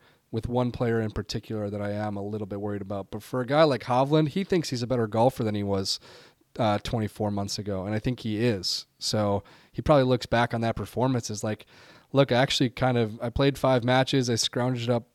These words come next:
two ties, and I'm ver-, very much a better golfer than I was back then." So I'm pretty confident moving forward.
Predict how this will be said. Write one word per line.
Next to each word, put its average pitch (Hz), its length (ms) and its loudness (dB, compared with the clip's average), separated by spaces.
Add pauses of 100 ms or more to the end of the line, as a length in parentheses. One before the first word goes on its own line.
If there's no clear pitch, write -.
two 143 180 4
ties, 123 640 2 (340)
and 110 440 0 (420)
I'm 123 300 0 (300)
ver-, 127 500 0 (100)
very 139 280 4
much 123 220 2
a 113 40 -4
better 113 200 0
golfer 113 320 -2
than 107 140 -4
I 104 80 -2
was 107 240 -4
back 101 240 -6
then." 104 280 -6
So 101 380 -6
I'm 113 80 -10
pretty 110 200 -8
confident 104 520 -8
moving 104 200 -10
forward. 101 420 -10